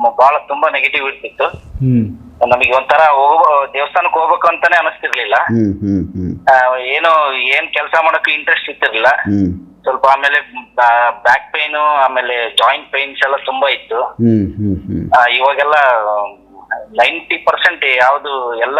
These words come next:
Speaker 1: ಕಡಿಮೆ ಆಗಿದೆ, ಯಾವ್ದು ಇಲ್ಲ.
Speaker 2: ಸೂಪರ್, ಸೂಪರ್.
Speaker 1: ಆ, ತುಂಬಾ ಅಂದ್ರೆ ತುಂಬಾನೇ ಅನುಕೂಲ ಆಗಿದೆ ಅದರಿಂದ.
Speaker 2: ಹ್ಮ್, ಏನ್ ಮಾಡ್ಕೊಂಡಿರೋದು ಸರ್ ನೀವು?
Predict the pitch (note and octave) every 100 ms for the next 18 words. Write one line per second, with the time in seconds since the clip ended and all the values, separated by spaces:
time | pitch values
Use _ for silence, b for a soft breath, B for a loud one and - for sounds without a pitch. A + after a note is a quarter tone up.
0 | D3 C#3 C#3+ C3+ A2+ G#2 G#2+ B2+ B2+ A#2
1 | G#2+ F#2 - - - E2 - - - _
2 | _ _ _ _ _ _ _ - - A2+
3 | G#2+ G#2+ - - - - D#3 - D#3+ -
4 | D3 D3+ D3+ C3+ C3 C3+ A#2+ G#2+ G#2 G#2
5 | G#2 G2 C3 - - _ _ - G2+ G2+
6 | G2 - A2+ D3+ C3 A#2+ B2+ A2+ G#2 -
7 | F#2+ G2 G2 D#3 A3